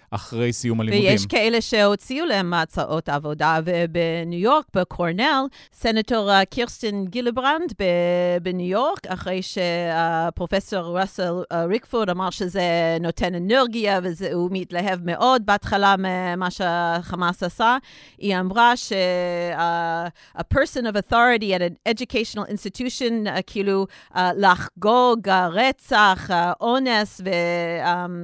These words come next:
Speaker 2: חטיפת ילדים, אה, אני חושבת שצריך לפטר אותו,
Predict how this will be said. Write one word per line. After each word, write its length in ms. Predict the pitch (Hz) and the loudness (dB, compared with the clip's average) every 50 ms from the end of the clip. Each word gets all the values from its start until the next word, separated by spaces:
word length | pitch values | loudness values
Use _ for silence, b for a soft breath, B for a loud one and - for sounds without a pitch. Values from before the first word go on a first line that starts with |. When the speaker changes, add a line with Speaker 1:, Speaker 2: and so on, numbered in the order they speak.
| 175 175 - | -10 -12 -8
Speaker 2:
חטיפת 560 | - - 185 - 190 - 196 190 - - 196 | -8 -8 -6 -6 -4 -2 -2 -2 -2 -2 -2
ילדים, 520 | 185 175 175 170 180 180 262 294 311 359 415 359 B B B B B B - - 175 | -2 0 0 -2 -2 -2 -2 -2 -2 -2 -4 -8 B B B B B B -4 -2 0
אה, 140 | 175 175 175 - - | 2 2 0 0 -2
אני 320 | 196 196 208 220 220 220 - | -4 -4 -2 -2 -2 -4 -4
חושבת 460 | - - 196 - 254 254 269 269 247 | -4 -4 -2 0 2 2 2 2 0
שצריך 680 | - - 226 196 190 185 - - 185 175 185 185 - | 0 -2 0 0 0 0 -2 -4 -6 -6 -6 -6 -8
לפטר 360 | 165 156 - 170 - 160 139 143 | -8 -8 -8 -10 -6 -6 -6 -4
אותו, 280 | 147 139 - 139 127 | -6 -6 -6 -8 -10